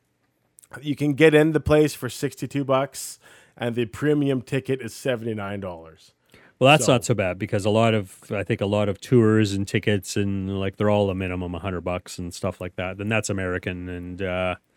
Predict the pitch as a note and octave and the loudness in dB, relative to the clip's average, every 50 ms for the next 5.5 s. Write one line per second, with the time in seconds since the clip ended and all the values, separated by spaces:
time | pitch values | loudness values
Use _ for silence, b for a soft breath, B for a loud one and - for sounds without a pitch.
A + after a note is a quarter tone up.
0 | b b b b b b b b A2+ A2+ B2 A#2 B2+ C3 C3 A#2+ A#2 A2+ G#2 A2 | b b b b b b b b -2 2 4 6 6 6 6 4 2 -2 -2 0
1 | B2+ A#2 A2 - - A2 G2 F#2+ F2+ F#2+ G2 F#2+ F#2 F#2 G2 F2+ F2 F2 E2+ E2+ | 2 2 2 0 0 -2 -2 -2 -4 -4 -4 -4 -4 -4 -6 -6 -6 -6 -8 -8
2 | E2+ E2+ F2+ F2 F2+ - - - F2+ F2 E2+ - _ _ _ _ _ _ _ b | -8 -8 -8 -8 -8 -8 -10 -14 -14 -14 -14 -16 _ _ _ _ _ _ _ b
3 | b b b b b b b b b b b b b - - G2+ F#2+ F#2 F#2 F#2 | b b b b b b b b b b b b b -12 -8 -6 -4 -4 -4 -4
4 | - - C#3+ D3+ D#3+ D3+ - F3 E3+ E3 D#3 D3 D3 C3 - - C#3+ C#3 C3+ - | -2 4 6 6 6 6 6 4 4 4 6 4 4 2 2 2 4 4 4 2
5 | - C3 C3 A#2+ C3 A#2+ - - - | 2 0 2 2 2 -2 -2 -4 -16